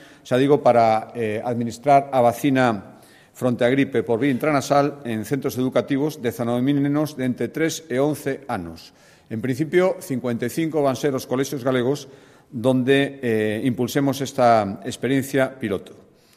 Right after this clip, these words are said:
Empezará rapidamente a partir do trece de outubro.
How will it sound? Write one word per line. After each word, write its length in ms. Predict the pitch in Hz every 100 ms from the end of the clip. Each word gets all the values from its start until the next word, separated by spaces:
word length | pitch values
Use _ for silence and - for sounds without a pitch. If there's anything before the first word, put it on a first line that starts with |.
| _ _ _ - _ _ _ _ _ 131
Empezará 1040 | 120 123 143 165 160 143 127 117 110 101 95 98 98 - 113
rapidamente 560 | 139 135 127 170 175
a 0 |
partir 240 | 143 107 135
do 160 | 120
trece 400 | 117 127 127 113
de 80 | 104
outubro. 720 | 120 - 160 156 208 220 -